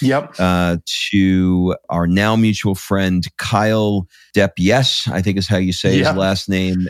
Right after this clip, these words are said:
Speaker 2: Um, and, uh, a couple of other people too that I'm blanking on right now. So when,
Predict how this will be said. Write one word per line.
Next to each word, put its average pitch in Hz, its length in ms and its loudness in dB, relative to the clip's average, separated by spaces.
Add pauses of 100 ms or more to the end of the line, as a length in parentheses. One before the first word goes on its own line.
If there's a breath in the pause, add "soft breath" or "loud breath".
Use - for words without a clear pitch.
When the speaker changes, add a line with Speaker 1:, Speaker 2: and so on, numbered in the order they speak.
(120)
Speaker 2:
Um, 87 680 -2
and, 98 440 0 (140)
uh, 92 360 -2
a - 60 -
couple - 260 -8
of 117 80 0
other 92 160 2
people 85 280 -6
too 87 220 -2
that 80 160 -4
I'm 78 300 -6
blanking 87 400 -2
on 78 160 -4
right 80 200 -6
now. 76 220 -6
So 85 340 -2 (380 loud breath)
when, 110 320 2